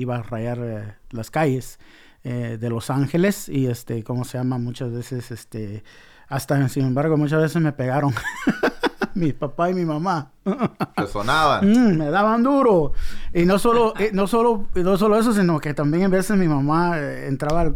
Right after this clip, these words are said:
Speaker 1: a mi cuarto y siempre cuando miraba un marcador o algo, ella siempre lo agarraba y lo tiraba a la basura porque ella decía, "No, este me va a ir a rayar las paredes".
Speaker 2: <laughs>
Speaker 1: Ey, es tremendo porque la cuestión es de que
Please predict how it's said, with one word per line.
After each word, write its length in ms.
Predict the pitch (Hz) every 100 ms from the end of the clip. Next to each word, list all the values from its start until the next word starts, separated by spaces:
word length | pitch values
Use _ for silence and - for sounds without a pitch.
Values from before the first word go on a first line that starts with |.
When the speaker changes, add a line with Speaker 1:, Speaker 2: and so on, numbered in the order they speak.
| -
Speaker 1:
a 100 | 147
mi 100 | 135
cuarto 540 | - 165 202 214 196 156
y 560 | 139 135 131 131 127
siempre 680 | 143 147 151 170 151 127 120 - - - -
cuando 200 | 151 147
miraba 260 | 143 151 175
un 100 | 190
marcador 1000 | 165 - 139 131 185 190 180 170 160 147
o 180 | 135
algo, 360 | 151 208 208 175
ella 180 | 160 151
siempre 320 | 175 160 156
lo 240 | 131 127 117
agarraba 320 | 120 151 185
y 60 |
lo 120 | 151 -
tiraba 280 | 127 135
a 40 | 135
la 60 | 123
basura 600 | - - 226 214 170 151
porque 400 | 135 131 135 135
ella 120 | 139
decía, 380 | 135 135 143 123
"No, 280 | 139 - 170
este 160 | -
me 140 | 147 143
va 200 | 143 143
a 60 |
ir 140 | 143 143
a 60 | 139
rayar 260 | 131 139
las 160 | 135 -
paredes". 480 | 120 147 151 123 - - - - - -
Speaker 2:
<laughs> 240 | 135 - -
Speaker 1:
Ey, 720 | 156 165 151 147 - 185 185
es 380 | 175 156 - -
tremendo 460 | 180 180 190 185 160
porque 320 | 151 170 160
la 160 | 151
cuestión 320 | 143 147 175 196
es 120 | 202
de 120 | 190
que 320 | 185 156 147